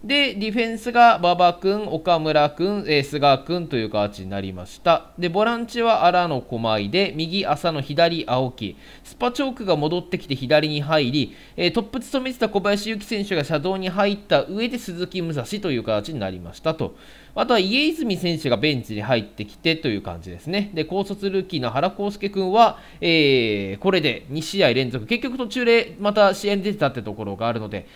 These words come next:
もう高卒ながら三試合中二試合でもう出場してるっていうのは、これすごい話ですね。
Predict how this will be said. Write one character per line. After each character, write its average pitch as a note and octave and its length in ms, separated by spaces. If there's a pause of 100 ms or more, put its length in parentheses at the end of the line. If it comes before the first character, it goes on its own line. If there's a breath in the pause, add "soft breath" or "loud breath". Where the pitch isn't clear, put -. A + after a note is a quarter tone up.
(180 loud breath)
も A#2+ 100
う - 40
高 G#3 260
卒 G#3 320
な G3 160
が F3 100
ら B2+ 220
三 G3+ 240
試 G#3 180
合 G3 120
中 F3+ 300
二 D3 180
試 G#4+ 260
合 F#3 160
で B2 100
も A#2+ 200
う G2+ 40
出 - 180
場 C#3 180
し - 60
て C#3 100
る B2+ 60
っ - 20
て - 100
い - 20
う F2+ 40
の F2 60
は、 F2 40
こ C3+ 100
れ C3+ 60
す E3+ 120
ご F3 120
い A2 40
話 F2 260
で C#2+ 100
す - 100
ね。 G3 260